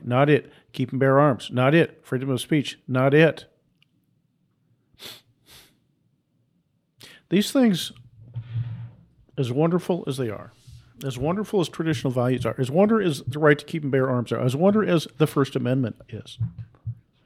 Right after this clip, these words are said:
as wonder, a-, a-, as wonderful as traditional family fa-, values are, traditional Americans are,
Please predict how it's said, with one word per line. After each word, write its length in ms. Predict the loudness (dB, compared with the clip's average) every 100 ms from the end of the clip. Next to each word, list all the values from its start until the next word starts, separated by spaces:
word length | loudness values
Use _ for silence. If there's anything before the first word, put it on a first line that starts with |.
| _ _ _ -20 _ _ -20 _ _ _ _ -2
as 140 | 2
wonder, 380 | 6 8 8 8
a-, 20 |
a-, 400 | 6 4 4 2
as 160 | 4 4
wonderful 460 | 4 4 4 4 6
as 180 | 4
traditional 440 | 4 2 2 2 0
family 340 | 4 4 4
fa-, 280 | 4 4 4
values 340 | 4 6 6 6
are, 140 | 2
traditional 480 | 2 2 2 2 0
Americans 440 | 2 2 0 -6 -6
are, 360 | -4 -4 -6